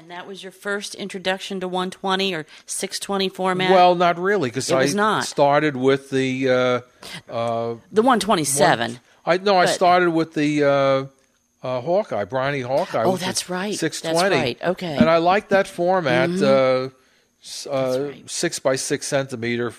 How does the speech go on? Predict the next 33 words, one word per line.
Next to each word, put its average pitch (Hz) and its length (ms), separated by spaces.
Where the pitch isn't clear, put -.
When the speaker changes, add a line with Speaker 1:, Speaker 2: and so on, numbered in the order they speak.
Speaker 2:
one, 123 280
two - 180
and 131 80
a 131 60
quarter 123 320
square. 151 500
I 202 60
just 208 180
liked 180 200
it. 214 80
Speaker 1:
Mm-hmm. 131 40
Speaker 2:
It 120 40
was 127 120
a 151 40
nice 139 220
format. 120 580
Speaker 1:
Okay. 208 240
Speaker 2:
And 151 160
so 160 360
came 170 260
back 147 300
to 139 160
it 120 80
here. 147 400
And 156 160
the 196 100
interesting 190 460
thing 160 300
about 135 400
the, 120 340
uh, 113 40
Uniflex 139 760
camera 160 520